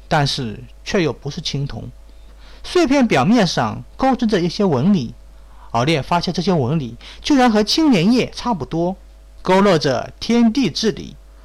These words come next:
此物绝对不简单。“这块碎片上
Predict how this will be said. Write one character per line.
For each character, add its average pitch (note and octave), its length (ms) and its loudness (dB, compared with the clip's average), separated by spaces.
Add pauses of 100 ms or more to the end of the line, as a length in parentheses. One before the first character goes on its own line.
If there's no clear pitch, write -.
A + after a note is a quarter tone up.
(120)
此 D#3 220 0
物 D3+ 480 0
绝 A2+ 260 -10
对 F3+ 200 -2
不 - 120 -12
简 - 280 -12
单。 A2+ 200 -12 (580)
“这 G#3+ 240 2
块 B2+ 220 -2
碎 C#3+ 200 0
片 B2 200 -4
上 A2 360 -6